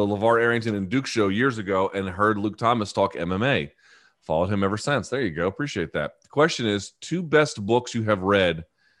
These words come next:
since the pandemic. Uh, B C, last book you read, or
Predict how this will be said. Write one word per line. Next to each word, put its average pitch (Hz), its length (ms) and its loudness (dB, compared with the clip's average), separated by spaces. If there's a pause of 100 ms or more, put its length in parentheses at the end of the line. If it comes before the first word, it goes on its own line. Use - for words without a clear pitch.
(180)
since 117 240 -4
the 107 100 -6
pandemic. 101 880 0 (760)
Uh, 98 240 4
B 123 180 2
C, 120 240 0
last 107 580 0
book 92 280 -4
you 90 140 -2
read, 82 340 -2
or 120 420 4